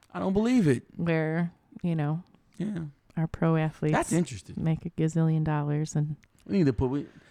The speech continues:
Speaker 1: that's, that's a poll. That, that's a poll we need to put in the Facebook group.
Speaker 2: For sure.
Speaker 1: Do you follow college or pro sports close?
Speaker 2: We'll
Speaker 1: Like,
Speaker 2: do it, and then I'll post the article after a couple of days after we get some answers.
Speaker 1: Yeah, because, like, I hear in the South, they follow
Speaker 2: What else is there?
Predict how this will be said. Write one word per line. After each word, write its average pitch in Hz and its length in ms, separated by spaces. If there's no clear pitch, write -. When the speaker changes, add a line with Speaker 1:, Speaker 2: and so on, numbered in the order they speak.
Speaker 1:
that's, 190 260
that's 165 220
a 147 40
poll. 123 280
That, 143 220
that's 143 220
a 120 60
poll 113 280
we 110 120
need 101 140
to 95 60
put 98 160
in 87 80
the 90 60
Facebook - 400
group. - 240
Speaker 2:
For 170 160
sure. 131 200
Speaker 1:
Do 143 60
you 151 200
follow 104 600
college 104 400
or 90 80
pro 95 260
sports 87 360
close? - 320
Speaker 2:
We'll 185 120
Speaker 1:
Like, 180 80
Speaker 2:
do 185 160
it, 170 120
and 165 140
then 160 160
I'll 156 100
post - 320
the 156 120
article 143 340
after 135 240
a 143 40
couple - 240
of 147 60
days 147 280
after 147 240
we 143 100
get 143 120
some 151 160
answers. 143 380
Speaker 1:
Yeah, 294 220
because, 156 320
like, 185 200
I 220 100
hear 285 260
in 294 80
the 277 60
South, 359 580
they 403 140
follow 403 380
Speaker 2:
What 185 180
else 190 220
is 214 140
there? - 220